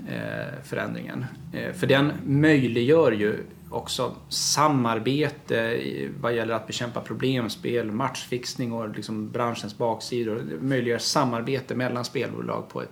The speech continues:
på ett helt nytt sätt också. Eh, och runt hörnet då så väntar till exempel detta med central självavstängning, att, att problemspelare ska kunna stänga av sig hos samtliga spelbolag när vi har licenssystemet.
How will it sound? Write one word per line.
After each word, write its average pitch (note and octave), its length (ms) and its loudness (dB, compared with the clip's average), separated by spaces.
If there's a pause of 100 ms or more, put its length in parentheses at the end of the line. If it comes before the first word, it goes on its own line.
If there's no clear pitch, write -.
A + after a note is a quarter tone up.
på A#2 100 -8
ett - 80 -10
helt A#2+ 240 -6
nytt A2+ 240 -6
sätt - 300 -6
också. - 360 -8 (840)
Eh, G#2 840 -6
och A#2+ 320 0
runt C3 320 6
hörnet A#2+ 400 2
då A#1 120 -4
så - 140 -6
väntar A#1 500 -6
till D3 100 -2
exempel B2 360 0
detta G#2 220 -4
med G#2 160 -4
central G#2+ 460 -4 (200)
självavstängning, A2 720 -4
att, - 320 -12
att - 340 -8
problemspelare G#2+ 720 -4
ska - 200 -10
kunna G#2+ 200 -12
stänga A2 280 -12
av G#2 60 -10
sig - 160 -10
hos G#2 280 -14
samtliga - 580 -4
spelbolag - 600 -8
när A2 260 0
vi G2 100 -6
har - 200 -4
licenssystemet. - 680 -12